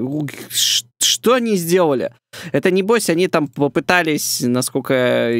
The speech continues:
мне известно, там, типа, кроссплатформу прикрутить. Прикрутили. Ну, стало еще хуже. Но, но это нереально, такие баги.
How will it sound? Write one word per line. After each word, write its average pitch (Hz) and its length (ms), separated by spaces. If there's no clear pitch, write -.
мне 127 320
известно, 127 500
там, 123 180
типа, - 280
кроссплатформу 175 840
прикрутить. 123 760
Прикрутили. 170 1000
Ну, 131 220
стало 170 320
еще 147 260
хуже. 107 540
Но, 139 320
но 156 180
это 175 160
нереально, 175 640
такие 120 320
баги. - 480